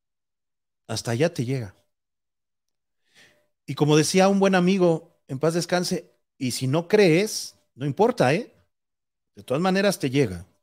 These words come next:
Esto no es del que quie-, del que cree o del que no cree. Esto es directo, esto es una flecha, esto es una bala.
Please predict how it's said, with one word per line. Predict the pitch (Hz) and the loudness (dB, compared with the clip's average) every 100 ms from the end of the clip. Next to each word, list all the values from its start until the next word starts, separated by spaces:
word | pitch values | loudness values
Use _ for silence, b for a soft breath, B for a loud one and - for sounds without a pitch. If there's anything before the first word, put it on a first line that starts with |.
| 151 | -8
Esto | - 196 | -2 0
no | 202 | 0
es | |
del | 185 160 | 0 0
que | 139 120 | -4 -10
quie-, | - 175 175 | -4 -4 -2
del | 139 123 | -6 -6
que | 127 - | -8 -6
cree | 165 220 | -2 -2
o | 175 | -2
del | 127 110 | -4 -6
que | 110 | -6
no | 131 135 | -6 -6
cree. | 113 85 85 _ _ _ _ _ _ _ _ _ _ _ _ _ _ _ _ _ _ _ _ | -8 -8 -12 _ _ _ _ _ _ _ _ _ _ _ _ _ _ _ _ _ _ _ _
Esto | 104 - | -8 -4
es | 165 | 2
directo, | 170 160 - 143 | 4 4 2 -4
esto | - | -4
es | 156 170 | -4 -2
una | 170 165 | -2 -2
flecha, | 160 - 156 151 156 | -4 -2 0 0 -2
esto | 135 147 | -4 -6
es | 156 | -6
una | 160 | -4
bala. | 147 120 90 87 | -2 -2 -4 -14